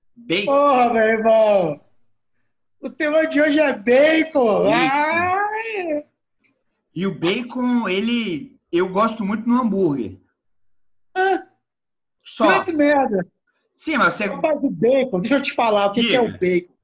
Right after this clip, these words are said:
Speaker 1: Por que que é grandes merda? Vai.
Speaker 2: O ba-, porque, bicho, o, o bacon é o seguinte. O bacon é a... é aquela hóstia do porco, cara. O bacon.
Speaker 1: <laughs> Hóstia, gostei.
Speaker 2: É aquela hóstia.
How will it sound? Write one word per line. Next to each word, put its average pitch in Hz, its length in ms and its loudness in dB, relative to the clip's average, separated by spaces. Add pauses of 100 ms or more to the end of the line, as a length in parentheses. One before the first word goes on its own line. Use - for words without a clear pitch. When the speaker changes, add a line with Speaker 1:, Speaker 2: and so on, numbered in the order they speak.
Speaker 1:
Por 208 140 -10
que 262 120 -6
que 302 80 -8
é 269 40 -4
grandes 240 380 -2
merda? 131 440 -4
Vai. 131 400 -8 (760)
Speaker 2:
O 294 180 0
ba-, 240 320 -4 (140)
porque, 381 260 0
bicho, 294 480 0
o, 370 240 -10 (220)
o 285 100 -2
bacon 247 500 0
é - 20 4
o 254 40 2
seguinte. 165 800 -8 (880)
O 202 120 -2
bacon 233 600 0 (100)
é 220 120 0
a... 233 220 0 (220)
é 220 80 0
aquela 226 580 -2
hóstia 247 600 0
do 185 120 -2
porco, - 600 -2 (120)
cara. - 180 -18 (160)
O 165 60 -18 (100)
bacon. 220 440 2 (180)
Speaker 1:
<laughs> - 560 -14
Hóstia, 135 560 -6
gostei. 117 600 -12 (1000)
Speaker 2:
É 180 80 -4
aquela 208 400 0
hóstia. 175 720 -2